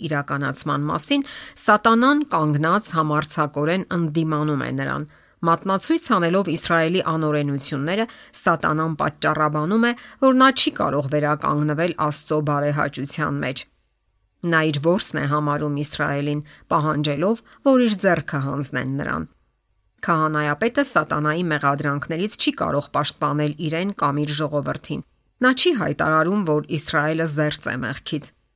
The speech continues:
Ժողովրդի մեղքերը խորհրդանշող կեղտոտ հագուստով, որը նա կրում է որպես նրանց ներկայացուցիչ, նա կանգնած է հրեշտակի առաջ, խոստովանելով նրա մեղքերը։ Սակայն մատնանշելով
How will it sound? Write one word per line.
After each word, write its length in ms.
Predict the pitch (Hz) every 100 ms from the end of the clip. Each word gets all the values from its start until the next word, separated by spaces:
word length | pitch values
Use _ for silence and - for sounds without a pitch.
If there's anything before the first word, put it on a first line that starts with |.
| _ _ _ _
Ժողովրդի 580 | 165 165 156 156 160 180 165
մեղքերը 460 | 165 - 233 214 -
խորհրդանշող 840 | 147 143 - 160 151 147 175 160 - - -
կեղտոտ 480 | 156 - 165 160 -
հագուստով, 640 | 208 208 208 - 294 - - -
որը 160 | 302 294 254
նա 80 | 254
կրում 320 | 269 277 294 208
է 80 | 143
որպես 420 | 160 151 180 180 175
նրանց 320 | 165 165 147 156
ներկայացուցիչ, 800 | 147 135 139 143 - 139 269 277 - - - 175
նա 80 | 170 -
կանգնած 500 | 147 151 170 190 -
է 100 | 160 156 151
հրեշտակի 640 | 139 - - 143 - 151 151
առաջ, 320 | 156 139 - - -
խոստովանելով 960 | - 156 - 143 147 143 147 185 208 - - 147
նրա 240 | 135 147 - 156
մեղքերը։ 520 | 143 139 - 160 80 - _ _ _ _ _ _ -
Սակայն 480 | 185 170 247 302 202
մատնանշելով 840 | 165 165 160 160 - 156 160 180